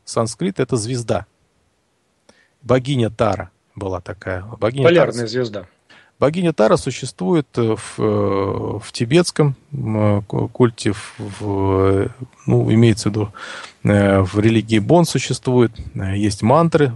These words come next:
Speaker 1: посвящённые Таре, белой, зелёной Таре. А, и у нас и страна была Тартария, то есть страна Тары и Тария, и Ария. То есть страна двух, страна звезды одной и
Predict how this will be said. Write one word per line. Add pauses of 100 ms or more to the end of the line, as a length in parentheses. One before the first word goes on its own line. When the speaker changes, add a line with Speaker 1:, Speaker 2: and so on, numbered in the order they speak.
Speaker 1:
посвящённые
Таре,
белой,
зелёной
Таре. (640)
А, (440)
и
у
нас
и
страна
была (260)
Тартария, (380)
то
есть
страна
Тары
и
Тария, (140)
и
Ария. (540)
То
есть
страна
двух, (580)
страна
звезды
одной (540)
и